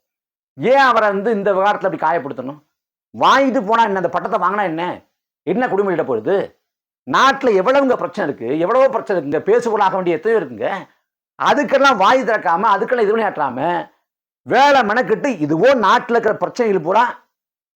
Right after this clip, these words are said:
இந்த பட்டத்தை மாத்துறது மூலமா தீர்ந்துறது போல அவருக்கு அவ்வளவு நெருக்கடி, அவ்வளவு அழுத்தம்.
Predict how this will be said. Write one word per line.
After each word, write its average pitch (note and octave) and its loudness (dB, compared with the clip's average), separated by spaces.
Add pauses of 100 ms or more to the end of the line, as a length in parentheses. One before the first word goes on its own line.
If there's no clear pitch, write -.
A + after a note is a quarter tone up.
(420)
இந்த F#3+ 2
பட்டத்தை F3+ -2
மாத்துறது A#3 2
மூலமா G#3 -2
தீர்ந்துறது G3 -4
போல A#2+ -4 (720)
அவருக்கு C4 2
அவ்வளவு A3 2
நெருக்கடி, G#3+ -2
அவ்வளவு F#3+ 2
அழுத்தம். - -2